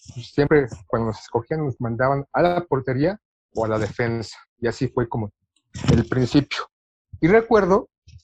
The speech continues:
que había un niño o un chavo, quince, dieciséis años, que le llamaban el Peggy. Ah, cómo lo odiaba ese tipo. Tenía un problema como en el brazo, Hagan de cuenta, lo tenía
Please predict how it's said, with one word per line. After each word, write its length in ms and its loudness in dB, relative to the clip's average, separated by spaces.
que 60 0
había 400 4
un 200 2
niño 260 2
o 260 -8
un 100 -4
chavo, 400 0
quince, 380 -6
dieciséis 500 -6
años, 380 -4
que 100 -4
le 140 -2
llamaban 400 0
el 320 -2
Peggy. 380 -2
Ah, 300 4
cómo 280 4
lo 120 4
odiaba 380 2
ese 200 -6
tipo. 480 -8
Tenía 600 4
un 120 2
problema 560 4
como 220 -2
en 80 -14
el 100 -10
brazo, 400 -2
Hagan 240 2
de 80 6
cuenta, 500 -2
lo 160 -4
tenía 460 -2